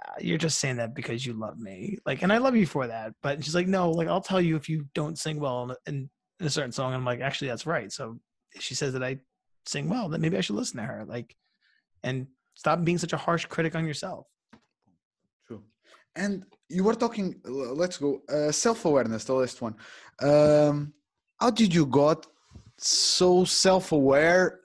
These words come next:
Speaker 2: of yourself? It's something that you develop, or it is in you since you remember?
Speaker 1: Uh, oh, no, it was never in, like, I, so again, I gr-, I graduated with six hundred and twelve kids in my high school class, and, like, I felt like I just kinda blended in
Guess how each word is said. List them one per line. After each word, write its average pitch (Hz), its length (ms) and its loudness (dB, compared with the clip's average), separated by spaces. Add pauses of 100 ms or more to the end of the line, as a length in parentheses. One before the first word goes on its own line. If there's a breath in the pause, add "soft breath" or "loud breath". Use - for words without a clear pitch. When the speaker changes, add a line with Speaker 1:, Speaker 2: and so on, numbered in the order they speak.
(240)
Speaker 2:
of 139 160 2
yourself? 117 800 4
It's - 120 -4
something 175 380 2
that 147 260 2
you 135 240 4
develop, 185 600 2
or 143 520 6 (640)
it 127 180 -6
is 139 160 2
in 147 140 2
you 151 440 8
since 151 300 0
you 143 80 6
remember? 90 640 0 (1700)
Speaker 1:
Uh, - 80 -8 (160)
oh, 147 140 2
no, 117 120 0
it 101 40 -8
was 110 120 -12
never 117 260 -6
in, 90 320 -12
like, 127 220 -6
I, 135 120 0 (500)
so 185 80 2
again, 151 180 0
I 139 100 0
gr-, 165 120 -2
I 175 100 2
graduated 160 460 0
with 147 120 -6
six - 160 -10
hundred 165 240 -4
and 147 80 -6
twelve 151 260 -4
kids 156 200 -4
in 143 60 -4
my 131 80 -4
high 135 160 -6
school 131 180 -8
class, 123 380 -2
and, 110 100 -8
like, 110 300 -8 (100)
I 127 80 0
felt 123 200 -2
like 135 120 -4
I 139 60 0
just 131 180 -2
kinda 127 160 -6
blended 127 520 -4
in 123 380 -4